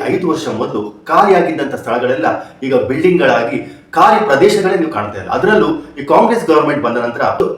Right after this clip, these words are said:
ಒಂದೊಂದು ಕಿಲೋಮೀಟರ್‌ಗೂ ಹತ್ತತ್ತು ಬಿಲ್ಡಿಂಗ್‌ಗಳು, ಹೊಸ ಹೊಸ ಬಿಲ್ಡಿಂಗ್‌ಗಳು ಆಗುವುದನ್ನು ನೀವು ಕಾಣಬಹುದು. ಕೇವಲ ಕಾಂಗ್ರೆಸ್ ಅನ್ನು ಬ್ಲೇಮ್ ಮಾಡ್ತಾರೆ ಅಂತ ಹೇಳಿ ತಿಳ್ಕೊಳ್ಬೇಡಿ. ದೇಶದಲ್ಲಿರುವ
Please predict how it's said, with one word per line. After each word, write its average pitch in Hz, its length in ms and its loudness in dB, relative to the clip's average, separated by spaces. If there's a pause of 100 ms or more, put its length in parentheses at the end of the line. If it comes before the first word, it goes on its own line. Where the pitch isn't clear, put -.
(220)
ಒಂದೊಂದು 208 400 4
ಕಿಲೋಮೀಟರ್‌ಗೂ 208 540 4
ಹತ್ತತ್ತು 214 340 -2
ಬಿಲ್ಡಿಂಗ್‌ಗಳು, 160 400 4
ಹೊಸ - 180 -4
ಹೊಸ 175 160 2
ಬಿಲ್ಡಿಂಗ್‌ಗಳು 135 580 0
ಆಗುವುದನ್ನು 123 400 0
ನೀವು 117 100 -6
ಕಾಣಬಹುದು. 101 380 -8
ಕೇವಲ 226 440 4
ಕಾಂಗ್ರೆಸ್ 202 340 0
ಅನ್ನು 175 140 -2
ಬ್ಲೇಮ್ 139 200 0
ಮಾಡ್ತಾರೆ 123 260 -4
ಅಂತ 113 120 -8
ಹೇಳಿ 107 160 -10
ತಿಳ್ಕೊಳ್ಬೇಡಿ. 95 600 -12
ದೇಶದಲ್ಲಿರುವ 143 680 -2